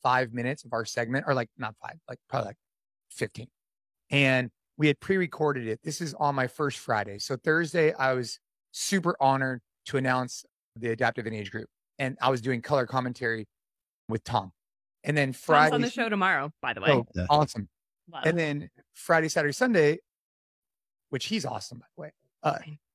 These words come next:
Speaker 1: Friday, Saturday, Sunday, we are, uh, I was on E S P N. And so I'm up there and I was already nervous, you know, and, and, and dude, then, then you got cameras, you got people in your ear. And the weird thing was, is, like, if you're talking to me, I'm just kinda, like, looking at you. I'm, like, paying attention.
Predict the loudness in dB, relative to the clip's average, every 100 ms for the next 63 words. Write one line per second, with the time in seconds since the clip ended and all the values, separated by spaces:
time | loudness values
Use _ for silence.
0 | _ _ 4 4 2 2 0 0 -2 2
1 | 2 2 -2 -6 0 2 4 2 0 -2
2 | -4 -2 -2 -2 -4 -4 -2 -2 -6 -10
3 | -6 -4 -4 0 0 2 0 2 0 4
4 | 4 4 2 4 4 2 -4 -14 -12 -4
5 | 0 0 0 -4 -2 -2 -2 -6 _ _
6 | _ _ _ -4 -4 -2 0 0 0 -4
7 | -6 -4 -2 -2 -4 -4 0 2 2 0
8 | -4 -12 _ _ _ _ _ -8 -2 -2
9 | -2 _ -4 0 0 0 0 2 2 0
10 | _ _ _ -20 -8 -2 0 0 -4 _
11 | -4 -4 -2 -2 -2 -6 -8 -4 -2 -4
12 | -2 -4 -4 -6 -4 -4 0 -2 -2 -4
13 | -4 -4 -6 -6 -4 -2 -2 -4 -4 -2
14 | 0 0 -2 -4 -4 -4 -4 -6 -4 -6
15 | -6